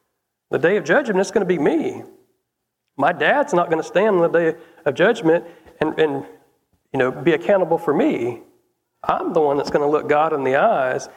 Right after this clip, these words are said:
and I'm gonna, he's gonna determine if I was righteous, if I lived appropriately. Um, so we have all sinned once we reach that age of accountability.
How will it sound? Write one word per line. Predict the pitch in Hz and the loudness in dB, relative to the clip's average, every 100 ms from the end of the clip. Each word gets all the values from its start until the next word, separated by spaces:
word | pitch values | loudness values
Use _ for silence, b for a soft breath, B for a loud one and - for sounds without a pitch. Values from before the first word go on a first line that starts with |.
| B B - | B B -4
and | 127 | 0
I'm | 196 220 | 0 0
gonna, | 175 147 | 0 0
he's | 190 196 | 0 0
gonna | 180 | 0
determine | 165 160 170 165 | -2 0 0 0
if | 143 - | -2 -2
I | 147 123 123 113 - - | -2 -2 -4 -4 -8 -6
was | 139 123 | -4 -2
righteous, | 139 131 113 - 120 - - _ _ _ | -2 -2 -4 -12 -16 -20 -20 _ _ _
if | - | -6
I | 147 254 | -2 0
lived | 247 170 135 147 | 2 0 0 -2
appropriately. | - 135 - 123 120 113 117 - _ _ _ _ _ _ _ _ | -2 -4 -4 -8 -6 -10 -10 -18 _ _ _ _ _ _ _ _
Um, | - 127 - B - | -4 -4 -6 B -6
so | - 156 - - _ _ 180 | -2 -2 -4 -16 _ _ -2
we | 226 | 0
have | 196 160 | 0 0
all | 165 233 185 | 0 0 -2
sinned | - - 233 160 143 170 - | -2 0 2 2 0 -2 0
once | 160 170 - | -2 -2 -4
we | 160 | -2
reach | 156 156 - | -2 -2 -2
that | 139 156 | 0 0
age | 160 156 | -2 -2
of | 139 | -4
accountability. | 131 156 143 151 302 170 113 123 127 | -2 -2 -2 0 0 0 -2 -8 -14